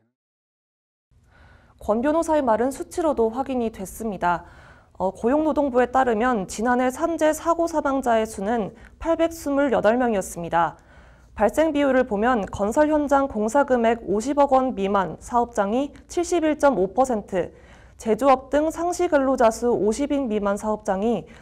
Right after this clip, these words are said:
칠십팔점육 퍼센트에 달했는데요. 한마디로 대부분의 사망사고가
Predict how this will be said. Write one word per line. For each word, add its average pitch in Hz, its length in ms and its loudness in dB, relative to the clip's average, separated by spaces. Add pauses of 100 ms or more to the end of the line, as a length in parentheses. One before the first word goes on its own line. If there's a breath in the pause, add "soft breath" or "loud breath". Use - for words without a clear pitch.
칠십팔점육 311 920 0
퍼센트에 269 520 0
달했는데요. 202 800 -2 (520 soft breath)
한마디로 330 580 0
대부분의 277 580 0
사망사고가 277 880 2